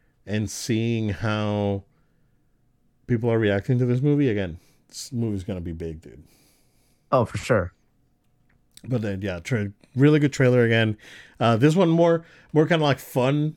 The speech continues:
Speaker 1: like the others. The Fire Donkey Kong, dude. What? That's so neat.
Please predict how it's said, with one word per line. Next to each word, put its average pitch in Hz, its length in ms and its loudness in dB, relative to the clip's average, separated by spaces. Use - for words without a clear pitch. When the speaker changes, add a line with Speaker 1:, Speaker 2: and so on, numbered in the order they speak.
Speaker 1:
like 123 200 0
the 131 100 2
others. 147 300 4
The 131 200 6
Fire 160 360 4
Donkey 170 340 2
Kong, 180 360 2
dude. 185 380 4
What? 208 1000 -2
That's 139 200 2
so 143 460 2
neat. 147 380 0